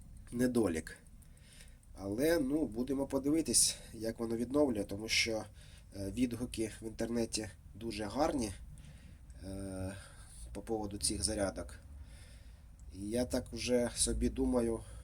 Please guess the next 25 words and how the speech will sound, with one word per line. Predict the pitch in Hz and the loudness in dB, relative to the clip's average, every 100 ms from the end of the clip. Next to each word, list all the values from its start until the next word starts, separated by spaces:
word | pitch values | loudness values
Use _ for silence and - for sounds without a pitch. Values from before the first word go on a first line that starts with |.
| - | -12
<laughs> | - 117 113 | -8 -8 -6
були | 107 123 123 | -2 2 2
б | 113 | 0
гроші, | 127 143 - 120 | 4 4 4 2
то | 113 - | -2 -6
купив | 120 - 127 | -8 0 2
би | 117 120 - - - - | 2 -2 -4 -16 -16 -2
ще | - - 110 | 2 4 2
дві | 104 104 | 0 0
чи | - | 0
три | - 95 | -2 -4
таких, | 95 90 - 92 - - - - | -4 -4 -6 -10 -10 -16 -16 -14
щоб | - 101 - - 95 90 | -10 -10 -10 -10 -10 -8
одночасно | 101 107 101 113 - 113 | -8 -4 0 2 2 2
відновлювати, | 104 104 110 104 104 101 98 - - - - - - - - - | 0 2 0 0 -2 -4 -6 -8 -16 -16 -16 -16 -14 -14 -14 -12
е, | 92 95 92 90 | -10 -6 -6 -4
цілу | 113 107 110 | -4 -4 -6
купу. | 110 90 87 98 | -8 -8 -6 -2
Але | 113 123 120 | 0 -2 -4
доведеться, | 104 104 104 117 - 110 107 - - - | -4 -2 0 4 6 4 0 -8 -10 -10
доведеться | 95 101 101 - 101 | -6 -4 0 0 0
по | 101 | 2
одному, | 101 98 127 127 113 - - - - - - - - - - - | 0 0 -2 -2 -4 -6 -10 -10 -10 -10 -10 -12 -14 -16 -16 -10
так | 95 | -8
от | - | -6